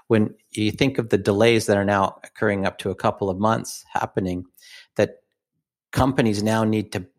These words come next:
plan earlier to get product in. So instead of the rush being, and, and retail stores are open in, throughout the U S, they'll be opening up here in Canada. People are gonna have money because they haven't spent money. They're gonna wanna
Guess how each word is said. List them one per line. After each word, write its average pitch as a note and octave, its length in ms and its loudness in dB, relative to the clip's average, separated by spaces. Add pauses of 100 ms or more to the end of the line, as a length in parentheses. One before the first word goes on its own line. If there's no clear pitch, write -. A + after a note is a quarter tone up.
(100)
plan A2 480 2
earlier A2 440 2
to - 140 -4
get G2+ 240 -2
product G2 380 -2
in. D3+ 180 -6 (380)
So A2 240 2
instead C3 300 2
of C3 100 2
the A2+ 80 4
rush B2 320 2 (100)
being, G2+ 380 -4 (100)
and, A2 320 -2
and A2 280 0
retail A#2+ 300 0
stores G#2+ 280 -2
are F#2 80 -4
open G2+ 340 -4 (160)
in, F#2 360 -8 (320)
throughout F#2+ 240 -4
the - 80 -6
U G#2+ 100 2
S, D3+ 260 4
they'll F#2+ 80 -2
be F#2 160 -2
opening F#2 320 -4
up F2+ 140 -10
here G2 100 0
in F2 80 -2
Canada. B2+ 480 4 (360)
People A2 240 2
are G2+ 60 2
gonna G2+ 140 2
have F#2+ 160 -2
money A2 260 2
because G2+ 260 -6
they F#2 80 -6
haven't F2+ 160 -6
spent - 260 0
money. B2+ 240 2
They're G#2 140 0
gonna F#2 160 -2
wanna F2 280 -2